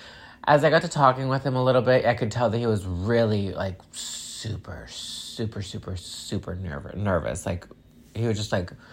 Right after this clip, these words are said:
was really nervous and out of his element. And I, I, and looking back on it, I do kind of feel bad, but it's also, like, you know, don't make your issues my issue.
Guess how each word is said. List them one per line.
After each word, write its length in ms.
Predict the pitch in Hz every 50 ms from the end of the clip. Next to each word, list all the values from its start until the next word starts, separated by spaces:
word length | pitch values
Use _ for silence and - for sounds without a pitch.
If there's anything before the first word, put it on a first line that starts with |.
| - - - - - - - - - - - - - - - - - 110 101 92 - - - - - - - -
was 260 | 123 139 143 123 107
really 460 | 110 110 110 123 135 131 123 123 123
nervous 540 | 120 113 101 98 92 90 76 69 92 101 -
and 240 | 110 104 101 78 -
out 220 | 107 120 123 123
of 100 | 131 117
his 120 | 117 113 101
element. 600 | - 95 101 101 95 87 87 73 73 76 73 -
And 200 | - 95 107 104
I, 300 | - - 113 98 73 107
I, 260 | 123 113 - - 107 135
and 280 | 131 113 - - 156
looking 300 | 165 196 196 - 247 185
back 240 | 165 156 135 131 -
on 100 | 131 123
it, 80 | 127 123
I 140 | 101 104
do 220 | 107 107 110 107 101
kind 260 | - 117 123 113 113
of 80 | 117 113
feel 220 | - 117 107 107
bad, 580 | 101 - 87 85 87 90 98 104 107 107 104 104
but 260 | 107 101 95 - -
it's 200 | 98 98 - 131
also, 400 | 110 101 104 104 - 120 107 104
like, 480 | - 98 95 92 92 85 - - - - - _ - - - - - - - - - - - - - - -
you 100 | 113 110
know, 460 | 107 95 90 90 90 87 90 90 - - - - 78 - - - - - - - - - _ - - - - - - - - - - - - - -
don't 200 | - 113 110 104
make 200 | 107 110 107 107
your 120 | - 104 76
issues 420 | 95 101 - - - 98 90 87
my 180 | 92 87 87 -
issue. 760 | - 90 92 - - - - - 65 57 - - 92 123